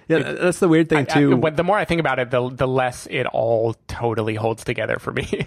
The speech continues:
Speaker 2: <laughs>
Speaker 1: Yeah, I mean, I, I think that, that you are getting into very murky territory 'cause, so when the, the first dream that world they enter is Yusef's dream because he, uh, he drank and that makes it rain. <laughs> Right?
Speaker 2: Right.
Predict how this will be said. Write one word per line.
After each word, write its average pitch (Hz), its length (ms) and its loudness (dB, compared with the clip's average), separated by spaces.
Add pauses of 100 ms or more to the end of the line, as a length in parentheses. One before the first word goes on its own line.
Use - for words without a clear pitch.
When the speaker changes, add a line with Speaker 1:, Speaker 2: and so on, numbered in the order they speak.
Speaker 2:
<laughs> - 120 -20
Speaker 1:
Yeah, 151 180 2
I 120 80 -2
mean, 123 120 2
I, 120 220 -2
I 123 40 -2
think 135 180 -2
that, 127 260 -2
that 117 140 -2
you 117 140 2
are 113 100 0
getting 113 240 -4
into 110 160 -4
very 110 420 -2
murky 107 520 -4
territory 107 640 -2
'cause, 110 360 -2 (540)
so 123 440 0 (680)
when 123 140 2
the, 120 240 -4
the 117 120 -2
first 160 300 0
dream 139 220 2
that 123 140 2
world 113 220 4
they 107 100 0
enter 107 520 -4 (280)
is 110 200 -4
Yusef's 110 500 -2
dream 113 520 -6
because 110 680 0
he, 113 520 2 (580)
uh, 113 500 0 (100)
he 120 140 -4
drank 107 460 -2 (300)
and 113 420 -2
that 113 200 -2
makes 113 220 -4
it - 80 -4
rain. - 280 -4
<laughs> - 1080 -4
Right? 214 160 4
Speaker 2:
Right. 139 380 2